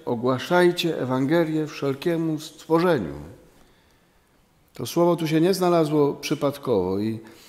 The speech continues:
to słowo jest, y, zapisane u Marka z racji na nas. To my musimy pamiętać, że jesteśmy posłani do tych, którzy są stworzeniem Boga.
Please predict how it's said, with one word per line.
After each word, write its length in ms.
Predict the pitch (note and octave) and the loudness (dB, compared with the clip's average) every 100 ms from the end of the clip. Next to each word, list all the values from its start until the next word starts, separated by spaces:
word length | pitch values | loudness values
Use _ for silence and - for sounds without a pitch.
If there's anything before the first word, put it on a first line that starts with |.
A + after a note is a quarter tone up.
| - - - | -20 -20 -6
to 120 | C3 | -4
słowo 400 | A#2+ D3+ F3+ F#3+ | -2 2 4 4
jest, 540 | E3+ D#3+ - - - - - - | 4 2 -2 -6 -18 -14 -12 -10
y, 20 | G#2+ | -6
zapisane 720 | C3 D3+ D#3+ - F3+ F#3 F3 | -4 -4 -2 0 2 2 2
u 80 | D#3 | 2
Marka 380 | E3 E3 E3+ | 2 -2 -4
z 100 | D3+ | -4
racji 420 | C3+ G#3 G#3+ - F#3+ | 0 0 0 0 2
na 160 | F#3+ | 2
nas. 400 | F3 C#2+ - - - - - - | 2 -2 -6 -14 -16 -20 -20 -2
To 140 | C#3+ | 4
my 140 | F3 B3 | 6 6
musimy 420 | G3+ - D3+ B2+ | 6 4 2 2
pamiętać, 540 | C3 C3 B2 G#2+ A2 | 2 2 2 -2 -4
że 80 | A2 | -4
jesteśmy 400 | B2 - D#3 C#3+ | -4 -2 -2 -2
posłani 640 | - B2+ - E3 F3 F3 F3 - - - | -4 -6 -4 -2 0 -2 -4 -12 -20 -8
do 220 | B2 C3+ | 0 0
tych, 340 | - - B3 - | 0 -2 -2 -2
którzy 320 | - G#3+ F3 | -8 -8 -6
są 180 | F3+ E3 | -4 -4
stworzeniem 720 | - - E3+ D#3+ G#3+ G#3+ G#3 | -6 -8 0 4 4 4 2
Boga. 300 | F#3+ D#3+ E2 | 2 2 -2